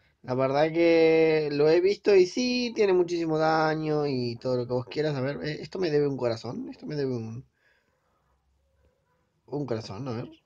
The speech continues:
No, no me quiero dar un corazón. Ah, mira, faltan catorce minutos para esta review, o sea que seguramente para cuando ustedes vean este vídeo ya se habrá subido la review de Igneo, seguramente, porque obviamente a la hora de subirlos voy a priorizar los más nuevos.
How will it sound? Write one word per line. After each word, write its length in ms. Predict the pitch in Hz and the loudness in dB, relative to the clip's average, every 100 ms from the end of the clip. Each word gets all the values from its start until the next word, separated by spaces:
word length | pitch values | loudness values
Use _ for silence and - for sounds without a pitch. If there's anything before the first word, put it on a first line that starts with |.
| _ _ _ _ _ _ | _ _ _ _ _ _
No, 140 | 113 | -12
no 120 | 120 | -6
me 100 | 165 | -4
quiero 160 | 175 151 | 0 0
dar 100 | 127 | 0
un 120 | 120 | -2
corazón. 320 | 117 107 151 | -6 -8 -8
Ah, 40 | 180 | -2
mira, 160 | 185 | 0
faltan 300 | 135 170 226 | 2 2 2
catorce 380 | 392 156 156 151 | 0 -2 -4 -4
minutos 460 | 151 147 139 131 123 _ _ _ _ _ _ _ | -6 -4 -2 -4 -6 _ _ _ _ _ _ _
para 160 | 143 139 | -2 -2
esta 180 | 123 127 | 0 -2
review, 240 | 123 147 | 0 0
o 80 | 127 | 0
sea 140 | 147 | 0
que 100 | 135 | 0
seguramente 480 | 139 151 151 156 156 | 0 2 4 4 2
para 220 | 147 135 | 2 2
cuando 180 | 135 131 | 0 -4
ustedes 260 | 127 156 151 | -2 0 2
vean 240 | 151 147 | 4 2
este 220 | 143 147 | 0 -2
vídeo 420 | 143 147 151 170 - _ _ _ _ _ _ | -2 0 0 -2 -6 _ _ _ _ _ _
ya 260 | - 170 165 | 2 6 6
se 140 | 160 | 8
habrá 240 | 151 147 131 | 6 6 4
subido 320 | 139 139 139 | 0 2 4
la 100 | 131 | 4
review 240 | 123 135 | 2 2
de 80 | 131 | 0
Igneo, 300 | 127 131 123 | 0 -2 -2
seguramente, 500 | 123 120 120 131 117 | -2 -4 -2 -2 -2
porque 220 | 104 107 | -4 -2
obviamente 360 | 120 120 120 123 | 0 0 0 0
a 40 | |
la 80 | 120 | 0
hora 160 | 120 120 | 2 0
de 80 | |
subirlos 340 | 117 135 120 127 | 0 -4 -2 0
voy 140 | 127 | 2
a 120 | 123 | 0
priorizar 460 | 123 123 113 110 131 | 0 -4 -4 -4 -2
los 160 | 139 135 | -2 -4
más 220 | 131 117 | -6 -6
nuevos. 360 | 160 127 - | -4 -4 -6